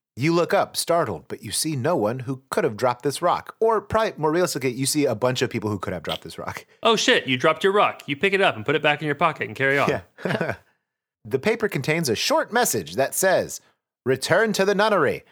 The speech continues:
Speaker 1: Meet with us in the seventh room."
Speaker 2: That's not a haiku.
Speaker 1: The message is signed with a red handprint. You enter the seventh room in the nunnery building. Although it is dark inside, you see a face.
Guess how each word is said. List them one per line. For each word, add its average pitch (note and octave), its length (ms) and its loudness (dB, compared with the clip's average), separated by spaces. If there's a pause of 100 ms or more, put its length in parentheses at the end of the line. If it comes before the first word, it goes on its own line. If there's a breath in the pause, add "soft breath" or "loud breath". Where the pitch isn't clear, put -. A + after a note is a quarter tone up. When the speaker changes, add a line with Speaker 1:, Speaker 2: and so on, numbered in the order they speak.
(200 soft breath)
Speaker 1:
Meet G3 180 2
with A2+ 180 -4
us G#2 280 -2
in A#2+ 180 -2
the G2 160 -2
seventh A#2+ 640 -2
room." B2+ 640 0 (160)
Speaker 2:
That's A#2+ 360 -8
not G#2 200 -4
a G2 100 -4
haiku. B2+ 680 0 (760)
Speaker 1:
The G#2+ 140 -4
message B2+ 380 -2
is E3+ 100 -2
signed F2 300 -4
with G2 120 -12
a C#3 60 -2
red A#2+ 400 -14 (200)
handprint. C#3 720 -10 (1400)
You A2+ 140 -4
enter B2+ 260 0
the A2 100 -2
seventh C#3 440 -2
room D3 340 0
in B2+ 140 -2
the B2+ 80 0
nunnery D3 420 2
building. C#3+ 460 -2 (360 loud breath)
Although C3 300 0
it B2 40 2
is G#2+ 80 -4
dark F3 220 0
inside, A2+ 480 -4
you C#3+ 240 -6
see B2+ 240 -4
a E3 80 -4
face. F#3+ 520 -8